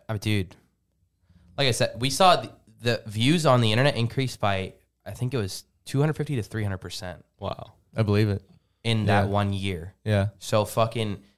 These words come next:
Speaker 1: ten to fifteen years of us, b-, of, like, live streaming being built up.
Speaker 3: Yeah.
Speaker 1: And all that growth tripled in one year.
Speaker 3: You, you know what else I think? Oh, and, and, and I feel like maybe we haven't mentioned this. I don't think that Twitch did a very good job of retaining the audience that came through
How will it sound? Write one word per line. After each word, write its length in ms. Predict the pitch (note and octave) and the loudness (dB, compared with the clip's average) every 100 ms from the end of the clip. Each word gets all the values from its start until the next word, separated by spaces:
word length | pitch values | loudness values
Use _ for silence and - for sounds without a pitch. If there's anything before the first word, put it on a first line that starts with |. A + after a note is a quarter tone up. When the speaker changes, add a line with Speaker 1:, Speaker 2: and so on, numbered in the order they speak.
| _ - | _ -8
Speaker 1:
ten 280 | C#3 C#3+ D3 | -2 2 2
to 60 | |
fifteen 520 | C3 D3+ C#3+ - C3+ | 0 -2 -4 -4 -2
years 280 | A#2 A#2 A2+ | 0 2 2
of 80 | G#2 | 2
us, 200 | G#2+ - | 0 0
b-, 220 | G2+ G2 - | -10 -10 -4
of, 180 | A2 G2+ | -2 -2
like, 280 | F#2+ - - - - | -4 -4 -16 -16 -4
live 320 | G#2+ A2+ A2+ | 2 2 2
streaming 300 | - B2 A2+ | -2 -4 -2
being 240 | A2 G#2+ | -2 -2
built 260 | F#2+ G2 - | -2 -4 0
up. 360 | G2+ A2+ - _ | 0 0 -4 _
Speaker 3:
Yeah. 220 | A#2 A2 A2 _ _ | -16 -16 -16 _ _
Speaker 1:
And 100 | G#2+ - | -6 0
all 200 | G#2 A#2 | 4 6
that 200 | A#2 - | 4 2
growth 500 | G#2 G#2 A#2 A2+ - _ _ _ _ _ _ | 0 2 0 -2 -12 _ _ _ _ _ _
tripled 340 | - A#2 G2+ G2 | -6 -4 -2 -4
in 120 | F#2 | -4
one 140 | F#2 | -6
year. 240 | F2+ F2 F#2 _ _ _ _ _ _ _ _ | -6 -10 -12 _ _ _ _ _ _ _ _
Speaker 3:
You, 80 | D3+ C#3+ | -20 -12
you 120 | D#3+ | -8
know 80 | A3 | -4
what 100 | G3+ | -4
else 180 | G#3 | -6
I 80 | G#3+ | -6
think? 240 | G3+ F#3+ - _ | -6 -8 -10 _
Oh, 120 | B2+ - _ | -8 -8 _
and, 180 | B2+ B2 - | 0 2 2
and, 240 | A#2 A2 - | 0 0 -2
and 100 | A2+ | 0
I 80 | A2+ | 0
feel 160 | D#3 | 2
like 100 | C#3+ | 2
maybe 200 | B2+ C3 | 4 4
we 60 | C3 | 4
haven't 160 | A#2 G2+ | 2 2
mentioned 300 | A2 B2+ C3 | 0 2 2
this. 160 | C3 - _ _ _ - | 0 -6 _ _ _ 0
I 60 | |
don't 280 | B2 D#3+ F3+ | 4 4 4
think 180 | - D#3 | 0 0
that 180 | A#2+ - | -2 -2
Twitch 300 | - C#3 - | 0 0 0
did 180 | B2+ G#2+ | 0 0
a 60 | |
very 260 | F#2+ A2+ A2+ | 2 2 2
good 140 | A2 | 0
job 260 | G2 G2+ G2+ | 0 2 2
of 140 | G2 | 0
retaining 520 | G2 - A#2 G#2 G#2 | -2 -2 -2 0 -2
the 140 | G2 G2 | 0 0
audience 420 | F#2+ G2 G2 G2+ | 0 0 -2 -2
that 200 | F#2+ - | -6 -6
came 240 | - F#2+ | -4 -4
through 360 | F#2+ F#2+ F#2+ F#2+ | -2 -2 0 -2